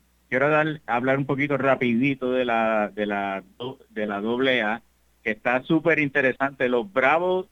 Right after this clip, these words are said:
de Sidra aseguraron su clasificación a la serie final,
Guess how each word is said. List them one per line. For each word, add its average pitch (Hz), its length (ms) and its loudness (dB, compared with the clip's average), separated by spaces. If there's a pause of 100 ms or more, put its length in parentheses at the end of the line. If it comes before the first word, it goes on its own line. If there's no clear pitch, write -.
(260)
de 113 220 -2 (100)
Sidra 120 440 -4 (580)
aseguraron 123 760 0
su 160 100 -8
clasificación 131 760 -2
a 147 60 2
la 131 120 2
serie 131 260 -2
final, 135 420 0